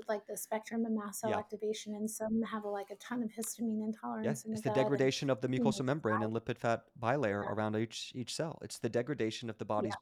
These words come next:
Speaker 1: Yeah.
Speaker 2: of the body. And
Speaker 1: Yeah.
Speaker 2: so I had this one, I'll give you an example of this one woman. She was a doctor and she came to me completely lost. She'd been on every diet, didn't work. She had severe pollen allergies. By the way, I see pollen and allergies get
Speaker 1: Mm.
Speaker 2: way better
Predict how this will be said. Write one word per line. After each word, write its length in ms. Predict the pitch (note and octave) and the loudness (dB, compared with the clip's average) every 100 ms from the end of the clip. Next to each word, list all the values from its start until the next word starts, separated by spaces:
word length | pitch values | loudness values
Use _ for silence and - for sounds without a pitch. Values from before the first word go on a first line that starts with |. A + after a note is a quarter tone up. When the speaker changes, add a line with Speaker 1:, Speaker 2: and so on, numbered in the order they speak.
| - | -6
Speaker 1:
Yeah. 80 | |
Speaker 2:
of 60 | A#2 | -6
the 60 | A2 | -2
body. 360 | C#3 G#3 - - | -2 -2 -8 -6
And 200 | C3 A#2 | -4 -2
Speaker 1:
Yeah. 60 | - | 4
Speaker 2:
so 80 | C3+ | 6
I 60 | |
had 220 | D3+ D3 | 8 6
this 200 | B2 - | 4 0
one, 120 | B2 A#2+ | 2 2
I'll 60 | |
give 120 | A#2+ | 2
you 60 | A#2+ | 0
an 40 | |
example 400 | G#2+ A#2 A2+ - | 0 0 -2 -2
of 60 | G#2 | -2
this 220 | G#2+ - | -4 -2
one 160 | A#2+ B2 | 0 0
woman. 120 | G#2+ | 0
She 140 | - | 2
was 120 | D3 C3+ | 2 2
a 60 | |
doctor 580 | G#2 A2+ A#2 - G#2+ D3 | 4 4 2 -2 -6 -6
and 120 | G#2+ G#2+ | -8 -6
she 140 | A#2 | -4
came 220 | - A#2+ | -2 0
to 80 | A#2+ | 0
me 100 | A2+ | -2
completely 360 | - G#2 C#3 C#3 | -4 -8 -6 -2
lost. 300 | A#2 A2 - | 2 0 0
She'd 60 | |
been 80 | A2+ | -4
on 100 | G#2+ | 0
every 160 | A#2+ C#3 | 0 2
diet, 280 | A2+ A2 | 4 4
didn't 200 | A#2+ C#3 | 2 -2
work. 200 | A2+ G#2+ | -2 -2
She 120 | - A2 | -2 -4
had 120 | G2+ | -2
severe 540 | - A2 A#2 C#3+ D#3 - _ | -2 -2 2 2 0 -6 _
pollen 240 | D3+ C#3+ | 0 2
allergies. 340 | G#2+ G#2 G#2+ A2 | 2 0 -2 0
By 180 | C3 C#3+ | 4 4
the 80 | |
way, 220 | B2+ C#3 - | 6 4 4
I 60 | A2+ | 0
see 280 | - C3 - _ _ | -2 -4 -8 _ _
pollen 380 | - B2 E3+ A#3 _ _ _ _ _ _ | 6 6 6 0 _ _ _ _ _ _
and 160 | B2 - | -4 2
allergies 540 | B2 B2 D#3 F3 G#3 | 6 8 6 4 2
get 140 | C4+ G#3 | 2 4
Speaker 1:
Mm. 40 | |
Speaker 2:
way 160 | A#2+ B2 | 6 6
better 320 | A#2 - - | 6 2 -6